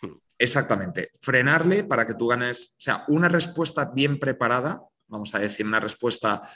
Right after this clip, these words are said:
Speaker 2: con una organización que se ha preparado bien, puede ser activada con bastante rapidez. En algunos clientes en los que nosotros tenemos presencia, pero no tenemos todo el despliegue tecnológico, eh, y de acceso, etcétera, porque tenemos un retainer, pero a lo mejor no hemos trabajado todavía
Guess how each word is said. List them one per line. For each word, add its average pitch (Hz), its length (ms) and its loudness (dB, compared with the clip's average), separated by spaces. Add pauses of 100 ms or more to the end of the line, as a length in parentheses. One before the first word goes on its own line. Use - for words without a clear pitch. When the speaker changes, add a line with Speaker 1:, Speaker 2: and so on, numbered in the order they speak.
Speaker 2:
con 110 160 -2
una 107 100 0
organización 107 440 -2
que 104 80 -4
se - 160 -2
ha 104 80 0
preparado 104 380 0
bien, 123 280 0
puede 127 300 2
ser 131 260 0
activada 123 640 0 (300)
con 113 240 -4
bastante 107 420 -4
rapidez. 95 640 -4
En 98 100 -16
algunos 107 320 -4
clientes 117 360 0
en 101 60 -12
los - 120 -6
que - 80 -12
nosotros 104 680 -4 (220)
tenemos 127 440 2
presencia, 131 580 -2
pero 110 180 0
no 120 180 -2
tenemos 123 460 0
todo 110 200 -2
el 107 60 0
despliegue 104 380 -4
tecnológico, 104 800 -2 (380)
eh, 92 340 -2
y 95 140 -8
de 90 80 -4
acceso, 110 480 0
etcétera, 87 380 -4
porque - 160 -6
tenemos 101 240 -4
un 110 80 -4
retainer, 104 520 0
pero 95 140 -4
a 95 60 -6
lo 95 60 -12
mejor 101 340 0
no 98 520 0
hemos 110 220 0
trabajado 101 480 -2
todavía 104 480 2